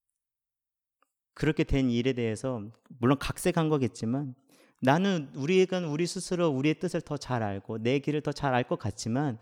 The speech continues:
결국 그것을 포기하고 주 앞에 가 보니까, "그렇죠, 주님이 저보다 더 잘 아시죠" 라고 하는 게 인정이 되고 주 앞에 굴복하게 되는 거예요.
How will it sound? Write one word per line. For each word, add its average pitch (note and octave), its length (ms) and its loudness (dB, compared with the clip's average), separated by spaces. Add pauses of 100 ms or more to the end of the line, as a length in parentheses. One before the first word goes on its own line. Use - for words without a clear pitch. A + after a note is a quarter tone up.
(400)
결국 E3 340 6
그것을 F3 320 6
포기하고 F#3 520 2
주 - 160 -6
앞에 D3+ 160 -2
가 A2 200 -2
보니까, G#2+ 600 -2 (720)
"그렇죠, - 580 2 (160)
주님이 G#2+ 680 -2
저보다 G2+ 360 -2
더 - 180 -4
잘 - 220 -6
아시죠" - 480 -12 (200)
라고 G#2+ 260 4
하는 C3 220 4
게 G2+ 240 2 (340)
인정이 B2+ 480 6
되고 A2+ 400 4
주 A2 240 8
앞에 A2 220 4
굴복하게 A#2 640 -2
되는 F#2+ 340 -8
거예요. F#2 100 -20